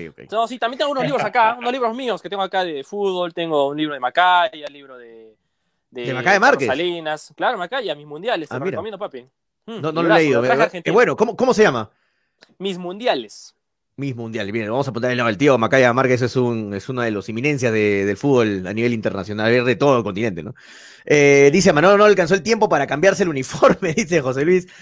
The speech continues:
Speaker 1: Apaza. Este, "La Conmebol respeta la localidad binacional, si fuera por la federación se jugaría en Lima", dice Juan C N C. "Saludos de Santiago de Chile, Melgar será campeón, vamos, vamos León", dice Juan Carlos Payé.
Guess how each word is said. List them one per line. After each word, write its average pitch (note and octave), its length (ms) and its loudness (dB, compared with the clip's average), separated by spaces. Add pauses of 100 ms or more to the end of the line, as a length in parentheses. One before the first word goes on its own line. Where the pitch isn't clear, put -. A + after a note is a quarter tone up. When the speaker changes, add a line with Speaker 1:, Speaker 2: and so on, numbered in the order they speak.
(180)
Speaker 1:
Apaza. F3 720 4
Este, D3 480 2
"La C#3 100 -2
Conmebol D#3 320 2
respeta G3 320 0
la F#3 80 2
localidad D#3+ 340 2
binacional, F3+ 640 0
si C#3+ 160 -10
fuera G3+ 240 0
por F3+ 140 -2
la C#3 80 -2
federación C3+ 400 -4
se F3+ 80 -4
jugaría B2+ 360 -2
en E3+ 60 -4
Lima", G3+ 220 -4
dice D3+ 180 -6
Juan F3+ 240 0 (320)
C F#3 340 2
N D#3 240 -2
C. A3+ 460 4 (180)
"Saludos G#3+ 320 6
de G#3 140 6
Santiago D#3+ 360 2
de F3 80 -2
Chile, A3+ 400 0
Melgar E3+ 280 2
será F#3 200 0
campeón, F3 400 0
vamos, F3+ 240 2 (220)
vamos F#3 240 2
León", G#3 240 2
dice F3+ 180 -4
Juan D#3 160 -6
Carlos F#3 180 0
Payé. A3+ 300 2